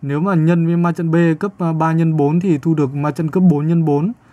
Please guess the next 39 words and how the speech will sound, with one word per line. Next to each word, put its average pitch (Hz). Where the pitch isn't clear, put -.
Và 143
nhân 165
với 170
A, 165
ma 165
trận 165
A 160
cấp 196
bốn 156
nhân 170
bốn 151
nữa 190
thì 170
chúng 143
ta 156
cũng 185
thu 190
được 160
ma 143
trận 165
cấp 185
bốn 139
nhân 160
bốn. 143
Và, 151
ừm, 147
theo 180
cái 170
bất 214
đẳng 151
thức 202
hạng 180
thì 139
chúng 139
ta, 165
theo 175
câu 175
một 160
B 165